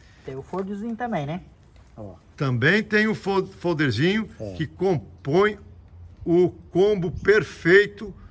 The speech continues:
Speaker 2: do jardineiro amador. Quem tem esse combo perfeito não precisa se incomodar com mais nada, né, Altamir?
Speaker 1: Não. Tendo esses aqui, é do,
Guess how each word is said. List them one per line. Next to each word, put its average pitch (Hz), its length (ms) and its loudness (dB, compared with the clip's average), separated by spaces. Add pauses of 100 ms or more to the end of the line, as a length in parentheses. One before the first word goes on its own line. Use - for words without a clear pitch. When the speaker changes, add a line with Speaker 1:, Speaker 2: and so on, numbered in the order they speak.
(240)
Speaker 2:
do 143 320 -2
jardineiro 156 680 0
amador. 147 400 -4 (680)
Quem 226 240 4
tem 220 500 2 (200)
esse 165 420 -2
combo 175 400 0
perfeito 143 720 0 (680)
não 208 180 0
precisa 226 400 0
se - 100 -6
incomodar 220 380 0
com 220 100 -10
mais 233 180 2
nada, 226 220 4
né, 175 60 4
Altamir? 180 460 0
Speaker 1:
Não. 165 200 -4 (1040)
Tendo 226 360 -4
esses 214 240 -6
aqui, 220 400 -6 (400)
é 190 140 -4
do, 214 360 -8